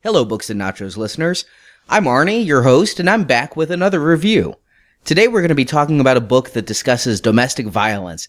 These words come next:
alcoholism, self-deception, racism, and more. And since the book I'm reviewing is The Shining by Stephen King, there will also, of course, be some ghosts, psychic powers, and supernatural evil beings.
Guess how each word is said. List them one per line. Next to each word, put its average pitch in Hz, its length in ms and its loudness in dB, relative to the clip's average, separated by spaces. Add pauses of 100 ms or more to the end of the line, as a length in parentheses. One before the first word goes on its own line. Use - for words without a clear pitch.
alcoholism, 110 760 -4
self-deception, 127 1040 -4
racism, 123 540 -2
and 104 80 2
more. 117 380 0 (460)
And 117 80 -4
since 165 220 0
the 147 100 0
book 156 220 2
I'm 127 140 0
reviewing 135 480 2
is 113 220 0
The 113 120 -4
Shining 127 540 -2
by 120 100 -2
Stephen 127 420 0
King, 143 360 0 (400)
there 269 160 2
will 240 220 6
also, 165 420 4
of 156 120 0
course, 123 320 2
be 117 200 0
some 120 240 2
ghosts, 110 500 2
psychic 170 540 -4
powers, 139 560 -2
and 117 120 -4
supernatural 117 720 -2
evil 101 220 -6
beings. 90 640 -10